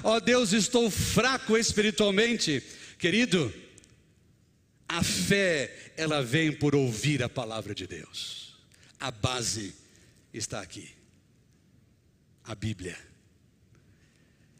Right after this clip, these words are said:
Estude a sua Bíblia, leia a sua Bíblia, dedique tempo com este livro maravilhoso.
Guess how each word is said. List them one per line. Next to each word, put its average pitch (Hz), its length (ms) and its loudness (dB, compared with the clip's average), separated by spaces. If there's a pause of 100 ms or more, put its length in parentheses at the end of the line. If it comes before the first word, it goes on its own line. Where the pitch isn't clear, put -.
(760)
Estude 127 680 -4
a - 20 -8
sua 90 260 -6
Bíblia, - 380 -14 (1120)
leia 131 640 -2
a 101 60 -6
sua 101 360 -2
Bíblia, - 400 -10 (840)
dedique 151 520 0 (320)
tempo 131 760 0 (140)
com 135 160 0
este 147 300 0
livro 160 460 2
maravilhoso. 139 920 0